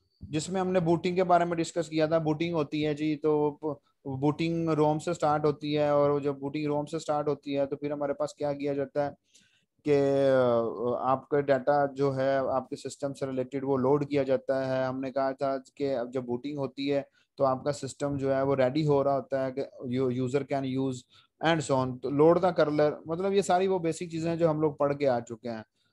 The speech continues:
सिस्टम डायमंड, सिस्टम सर्विसेज प्रोवाइडेड आउटसाइड द कर्नल, इंटरप्ट ड्रिवन है, इंटरप्ट के बारे में पढ़ के आए हैं, सॉफ्टवेयर इंटरप्ट के बारे में पढ़ गए हैं, उसको एक्सेप्शन या ट्रैप बोला जाता है। सिस्टम कॉल के बारे में हमने देखा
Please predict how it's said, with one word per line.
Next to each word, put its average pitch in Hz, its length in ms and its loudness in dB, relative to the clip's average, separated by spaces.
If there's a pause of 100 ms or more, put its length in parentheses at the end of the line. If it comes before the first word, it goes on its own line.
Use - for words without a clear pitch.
सिस्टम 160 420 -2
डायमंड, 156 420 2
सिस्टम 160 520 -4
सर्विसेज 147 520 0
प्रोवाइडेड 147 460 4
आउटसाइड 143 420 2
द 147 80 0
कर्नल, 139 560 0 (460)
इंटरप्ट 151 340 0
ड्रिवन 151 480 -2
है, 147 180 2
इंटरप्ट 143 360 -2
के 156 80 2
बारे 147 240 2
में 147 120 -2
पढ़ 147 200 0
के 147 120 -4
आए 139 140 -2
हैं, 139 140 -2
सॉफ्टवेयर 143 540 0
इंटरप्ट 147 320 -4
के 156 60 -4
बारे 143 240 2
में 147 140 -2
पढ़ 139 260 0
गए 143 120 -4
हैं, 139 80 0
उसको 139 180 -4
एक्सेप्शन 139 440 -6
या 143 140 -4
ट्रैप 131 280 -2
बोला 139 260 -2
जाता 135 400 0
है। 139 60 -2
सिस्टम 143 420 -6
कॉल 135 260 0
के 147 120 -2
बारे 143 240 0
में 147 120 -4
हमने 143 240 -6
देखा 139 460 -4